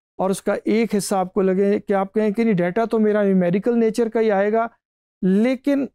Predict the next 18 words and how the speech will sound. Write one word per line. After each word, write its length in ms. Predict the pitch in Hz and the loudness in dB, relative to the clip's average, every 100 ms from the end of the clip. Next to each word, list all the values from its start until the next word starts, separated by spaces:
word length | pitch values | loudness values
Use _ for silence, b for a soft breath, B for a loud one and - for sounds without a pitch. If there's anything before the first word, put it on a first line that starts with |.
| _ | _
इसमें 520 | 247 226 - 226 233 226 | -4 -4 -4 -2 0 0
सैंपल 580 | - 214 214 208 254 | -2 0 0 0 0
की 220 | 220 220 190 | 0 0 -2
ज-, 260 | 170 180 - | -2 -8 -8
बड़े 320 | 175 185 202 | -2 0 0
की 160 | 190 196 | 0 0
ज़रूरत 440 | 165 175 175 165 | 2 2 2 0
नहीं 220 | 160 147 131 | -2 -2 -4
है, 200 | 127 - _ _ _ _ _ _ _ _ _ _ _ | -8 -14 _ _ _ _ _ _ _ _ _ _ _
डेटा 340 | 185 196 254 262 | -2 0 0 0
तो 140 | 254 | 0
मेरे, 220 | 240 226 214 - | 0 0 -4 -2
मेरे 300 | 196 214 226 | 0 2 0
पास 300 | 233 233 - | -2 -4 -2
हाइपोथेसिस 640 | 180 - 208 - 269 240 | -4 -2 -4 -2 -2 0
तो 80 | 254 | 0
मौजूद 540 | 220 185 175 226 233 | 2 0 2 2 2
हैं, 220 | 190 185 | 0 0